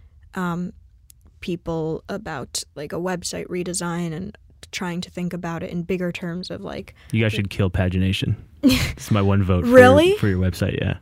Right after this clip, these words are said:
Speaker 1: Okay.
Speaker 2: Yeah.
Speaker 1: Why?
Speaker 2: Oh, no one likes that. No one's, no one's, like, excited
Speaker 1: Really?
Speaker 2: to hit page two, I don't think.
Speaker 1: Okay, that's a good point. Well, also, I wanna do that, like, pretty scroll thing
Speaker 2: Yeah,
Speaker 1: that
Speaker 2: pretty
Speaker 1: they do on, like, Faster, Louder and stuff.
Speaker 2: Yeah, pretty scrolling's cool. That's fine.
Speaker 1: Yeah.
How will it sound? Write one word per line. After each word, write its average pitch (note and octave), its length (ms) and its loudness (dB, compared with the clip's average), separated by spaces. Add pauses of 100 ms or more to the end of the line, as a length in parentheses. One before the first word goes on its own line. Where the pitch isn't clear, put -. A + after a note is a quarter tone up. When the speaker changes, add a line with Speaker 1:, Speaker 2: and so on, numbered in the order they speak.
(100)
Speaker 1:
Okay. G#3+ 440 2 (200)
Speaker 2:
Yeah. G3 140 2
Speaker 1:
Why? A3+ 440 2 (600)
Speaker 2:
Oh, - 320 -2
no G3 240 2
one E3 100 4
likes - 240 -2
that. - 240 -6
No D3+ 120 2
one's, C#3+ 160 0
no D3 200 -2
one's, D#3 140 0
like, G#2+ 100 0
excited - 360 2
Speaker 1:
Really? B3+ 100 0
Speaker 2:
to - 60 -2
hit F2+ 180 0
page F2 320 -2
two, F2 180 0
I F2 60 0
don't F2 160 0
think. F#2 240 -2 (280)
Speaker 1:
Okay, A3+ 360 0
that's G3+ 240 -8
a D4+ 60 -4
good B3+ 180 -2
point. F3+ 420 -4 (220)
Well, A#3+ 120 4
also, C4+ 380 4
I D4+ 80 2
wanna B3+ 280 0
do A#3 160 0
that, G#3+ 200 0
like, G3 240 -2
pretty G3+ 400 -4
scroll F#3+ 720 -2
thing F3+ 520 -8 (220)
Speaker 2:
Yeah, C3 120 2
Speaker 1:
that A#2 80 -2
Speaker 2:
pretty D3 160 2
Speaker 1:
they C#3+ 40 0
do G3+ 120 -2
on, G3+ 100 -2
like, G3 180 -4
Faster, F#3 560 -8
Louder F3+ 360 -8
and G3 200 -12
stuff. - 540 -14
Speaker 2:
Yeah, G2+ 240 2
pretty D#3+ 240 -2
scrolling's G2 420 0
cool. F2+ 200 0
That's G2+ 160 0
fine. F2+ 340 0
Speaker 1:
Yeah. A3+ 380 -8